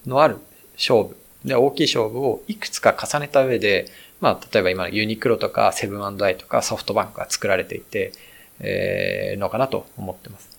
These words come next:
で、まあ、その中で、中興の祖みたいな第二創業者みたいな人が出てくるケースっていうのはやっぱ稀で、こう、創業者のバトンタッチっていうのが、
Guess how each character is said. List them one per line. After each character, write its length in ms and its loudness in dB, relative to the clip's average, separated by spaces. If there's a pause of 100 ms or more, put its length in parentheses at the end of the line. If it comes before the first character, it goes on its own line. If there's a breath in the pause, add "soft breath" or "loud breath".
(280 loud breath)
で、 60 -8
ま 60 -2
あ、 20 0
そ 140 2
の 60 4
中 200 6
で、 300 4
中 260 2
興 220 4
の 80 0
祖 140 2
み 100 -2
た 200 -4
い 60 -8
な 260 -6
第 180 2
二 80 -4
創 220 0
業 100 2
者 140 -2
み 80 -12
た 100 0
い 40 -2
な 60 -6
人 140 -8
が 80 -4
出 120 0
て 120 0
く 100 -6
る 200 -12
ケ 140 6
ー 40 2
ス 120 -6
っ 20 -20
て 60 -4
い 40 -6
う 40 -8
の 40 -8
は 80 -4
や 60 4
っ 40 -14
ぱ 120 0
稀 300 4
で、 260 0 (400 loud breath)
こ 240 -4
う、 20 -6
創 160 2
業 80 4
者 120 4
の 60 2
バ 140 4
ト 80 -2
ン 80 -4
タ 80 0
ッ 40 0
チ 200 -4
っ 40 -20
て 80 -2
い 20 -2
う 40 -6
の 80 -8
が、 280 -2